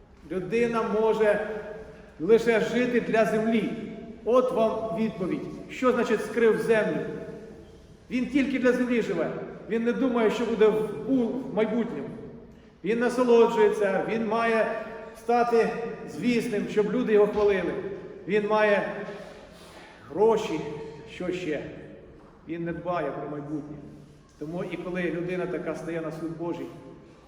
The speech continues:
Господь скаже: «А чому ти не збільшив? А які таланти?» Хтось скаже: «Навірно, Господь казав, що я повинен умножити багатство своє матеріальне». Нематеріальне, Господь каже. Тому що в майбутньому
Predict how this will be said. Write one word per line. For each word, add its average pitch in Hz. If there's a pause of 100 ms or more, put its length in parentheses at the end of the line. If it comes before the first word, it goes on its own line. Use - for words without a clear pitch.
(120)
Господь 160
скаже: 156 (260)
«А 170
чому 220
ти 180
не 160
збільшив? 208 (800)
А 143
які 165
таланти?» - (300)
Хтось 202
скаже: 190 (180)
«Навірно, 226
Господь 208
казав, 214
що 196
я 226
повинен 220 (460)
умножити 240
багатство 220
своє 180
матеріальне». 165 (440)
Нематеріальне, 180
Господь 147
каже. 117 (640)
Тому 170
що 175
в 160
майбутньому 185